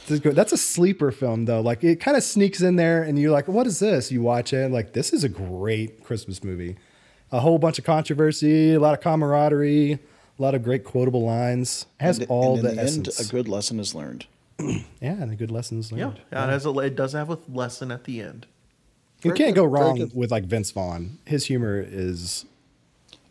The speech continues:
Speaker 2: And he's a libertarian.
Speaker 1: Yeah.
Speaker 3: That is true as well.
Speaker 1: It's pretty good.
Speaker 2: Okay. So number four on my list is gonna be controversial.
Speaker 1: Uh-oh. Here we
Speaker 2: I'm
Speaker 1: go.
Speaker 2: warning everyone.
Speaker 3: Mm-hmm.
Speaker 2: Take a deep breath. My number four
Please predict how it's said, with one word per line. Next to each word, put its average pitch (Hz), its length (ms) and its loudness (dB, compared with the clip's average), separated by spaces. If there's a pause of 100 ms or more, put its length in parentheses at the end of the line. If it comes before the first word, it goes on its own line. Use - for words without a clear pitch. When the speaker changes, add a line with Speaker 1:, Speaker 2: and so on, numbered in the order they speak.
(200)
Speaker 2:
And 156 420 0
he's 123 200 -6
a 131 40 -4
libertarian. 147 680 -6 (300)
Speaker 1:
Yeah. 151 360 -4
Speaker 3:
That 135 160 2
is 175 120 -4
true 220 240 -6
as 220 120 -8
well. 135 340 -6 (800)
Speaker 1:
It's - 100 -20
pretty 95 160 -10
good. 87 240 -6 (260)
Speaker 2:
Okay. 165 260 0 (580)
So - 100 0
number 170 180 4
four 175 300 0
on 156 100 0
my 123 140 0
list 175 320 -4
is 120 140 -6
gonna - 180 -10
be 156 180 -12
controversial. 131 1000 -8 (220)
Speaker 1:
Uh-oh. 90 420 -4 (500)
Here 90 100 -4
we 87 100 -4
Speaker 2:
I'm 104 120 -4
Speaker 1:
go. 104 60 -2
Speaker 2:
warning 113 280 -2
everyone. 104 400 -4
Speaker 3:
Mm-hmm. 147 440 -2
Speaker 2:
Take 120 180 -4
a - 20 0
deep 170 120 0
breath. 180 300 -2 (960)
My 113 140 -2
number 123 220 2
four 113 500 -2